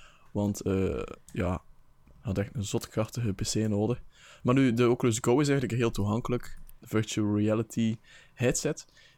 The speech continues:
die, eh, vorig jaar werd aangekondigd en die nu eigenlijk al nu beschikbaar is. Eh, ik heb die van tweeëndertig gigabyte en die kost weer tweehonderdnegentien euro. En een van vierenzestig gigabyte, die kost tweehonderdnegenenzestig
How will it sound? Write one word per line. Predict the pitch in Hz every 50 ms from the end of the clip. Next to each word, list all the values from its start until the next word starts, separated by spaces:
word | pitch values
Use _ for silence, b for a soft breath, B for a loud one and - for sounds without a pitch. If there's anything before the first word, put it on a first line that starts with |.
| b _ -
die, | - 110 110 107 104
eh, | 104 101 101 - - _ _ _ - _ - - - - -
vorig | 101 98 - 147 156 170 160 180 170
jaar | 180 117 127 139 135
werd | 120 117 - -
aangekondigd | 117 131 131 - 135 139 147 156 - -
en | 120 110
die | 104 104 104 101 92 -
nu | 98 101
eigenlijk | 110 110 123 127 117 -
al | 104 104 98 - - _ _ _
nu | - - 135 147
beschikbaar | 110 - - - 127 110 107 117 120
is. | 123 127 156 - - _ _ _ _ _ _ B B B B B B B B B B B -
Eh, | - 117 120 123 123 123 123 127 127 - - - - - _ - _ - - - -
ik | -
heb | 135 127
die | - 127 127
van | 131 120 110
tweeëndertig | - - - 123 135 135 123 131 135 - - -
gigabyte | - 139 135 139 123 98 107 101 104 123 - -
en | 117
die | 107 107
kost | - - - - -
weer | 104 104 107 - - _ _
tweehonderdnegentien | - - 117 117 123 131 110 107 107 - - 101 107 110 107 107 92 - - - 120 123 -
euro. | 120 131 139 143 147 180 214 _ _ _ _ b b b b b b b b b _
En | - 104 98 -
een | 113
van | 101 107 98
vierenzestig | - - 113 117 117 - - - 107 107 - 101 -
gigabyte, | - 104 107 95 85 92 98 101 -
die | - 92
kost | - 98 92 - -
tweehonderdnegenenzestig | - 104 104 107 113 90 90 104 - - 98 95 107 120 120 123 - - - - 95 101 - - - 101